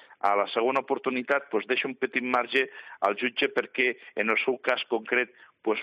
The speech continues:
pugui dir que sí i pugui aconseguir aquesta, aquesta alliberació dels deutes,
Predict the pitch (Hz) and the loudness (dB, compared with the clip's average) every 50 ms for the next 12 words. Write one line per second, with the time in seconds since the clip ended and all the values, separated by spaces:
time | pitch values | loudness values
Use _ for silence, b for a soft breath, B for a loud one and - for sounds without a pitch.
0 | - - - 120 113 120 120 113 107 113 107 - 117 107 - - 117 110 113 - | -6 -4 -2 0 0 0 0 0 0 -2 -2 0 -2 -2 0 0 0 0 0 -2
1 | B B B B B B 107 104 - - 113 120 110 110 120 123 123 123 120 110 | B B B B B B -6 -6 -4 -2 -2 0 2 2 2 4 4 4 2 2
2 | - - 110 95 - - 104 95 98 113 120 117 - - 110 104 - - - 117 | 2 0 -2 -2 -2 -4 -4 0 0 2 2 2 0 0 -2 -4 -2 0 0 2
3 | 117 - - - 120 117 - - 123 113 107 104 107 107 110 107 - - 120 113 | 2 2 0 -2 -4 -4 -2 -2 -2 0 0 2 2 2 2 0 0 0 0 0
4 | 101 101 110 110 107 - 120 120 - | 2 2 2 0 0 2 0 -2 -2